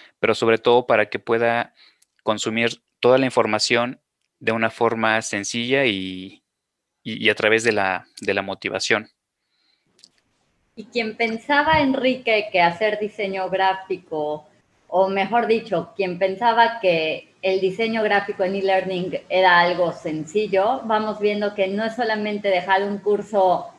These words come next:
Speaker 2: bonito, sino va muchos más,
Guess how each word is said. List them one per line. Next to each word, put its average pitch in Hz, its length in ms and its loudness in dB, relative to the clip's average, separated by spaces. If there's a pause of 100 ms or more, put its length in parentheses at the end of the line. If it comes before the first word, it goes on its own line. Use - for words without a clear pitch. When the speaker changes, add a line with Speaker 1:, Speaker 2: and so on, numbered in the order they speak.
(540)
Speaker 2:
bonito, 208 800 2 (120)
sino 196 600 0 (100)
va 220 140 6
muchos 302 540 2
más, 269 440 2